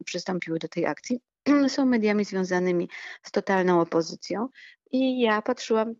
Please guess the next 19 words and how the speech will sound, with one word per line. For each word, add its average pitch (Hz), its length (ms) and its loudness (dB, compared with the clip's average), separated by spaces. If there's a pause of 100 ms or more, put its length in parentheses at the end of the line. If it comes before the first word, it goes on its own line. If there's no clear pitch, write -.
(200)
na 190 200 -2
to 220 160 -2
jako 233 340 0
na 247 360 -2
kolejną 262 420 -2
akcję 233 920 0
polityczną 220 920 0 (100)
opozycji 214 680 0
wymierzoną 214 640 0 (420)
w 185 220 -8 (440)
rząd 165 400 0
i 240 60 -2
wymierzoną 247 680 2
w 254 180 -4
dobry 247 280 2
wizerunek 254 520 0
Polski 190 340 -2
na 262 120 -2
świecie. 202 500 0